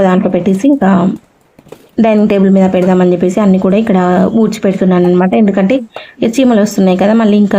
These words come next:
కిచెన్ అంతా కూడా నీట్‌గా క్లీన్ చేద్దాం అనుకుంటున్నాను డీప్‌గా. అంటే ఇదంతా టైల్స్ అవన్నీ కూడా మంచిగా వాటర్ వేసి కడుగుదాం అనుకుంటున్నాను అనమాట. అందుకే ఇవన్నీ కూడా ఎప్పటికప్పుడు సర్దేస్తున్నాను. ఇంక ఈ లోపైతే టమాటాలు కూడా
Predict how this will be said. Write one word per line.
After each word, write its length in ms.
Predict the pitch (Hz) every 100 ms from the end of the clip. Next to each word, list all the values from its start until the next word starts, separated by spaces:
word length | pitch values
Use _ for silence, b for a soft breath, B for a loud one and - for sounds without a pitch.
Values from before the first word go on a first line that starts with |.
| 190
కిచెన్ 240 | 190 202 190
అంతా 160 | 190 185
కూడా 140 | 190 220
నీట్‌గా 280 | 202 190 190
క్లీన్ 200 | 208 202 196
చేద్దాం 240 | 185 185 185
అనుకుంటున్నాను 540 | 185 180 180 180 202 330 B B B 196
డీప్‌గా. 340 | 196 196 190 220
అంటే 140 | 202 180 190
ఇదంతా 260 | 185 190 190 196 - - - 220 208
టైల్స్ 300 | 196 190 196
అవన్నీ 240 | 185 185 185
కూడా 160 | 190 208 240
మంచిగా 280 | 185 190 185 185
వాటర్ 280 | 180 175 185
వేసి 200 | 185 226
కడుగుదాం 320 | 214 185 190 185
అనుకుంటున్నాను 480 | 180 - 190 180 175
అనమాట. 220 | 180 180 214
అందుకే 240 | 196 190 285 311 B B B
ఇవన్నీ 220 | 262 226 208
కూడా 120 | 202 214 226
ఎప్పటికప్పుడు 500 | 202 190 175 196 220
సర్దేస్తున్నాను. 640 | 202 175 185 190 180 175 214
ఇంక 100 | 220
ఈ 60 | 196 185
లోపైతే 360 | 180 185 226 247
టమాటాలు 340 | 196 180 185
కూడా 100 | 185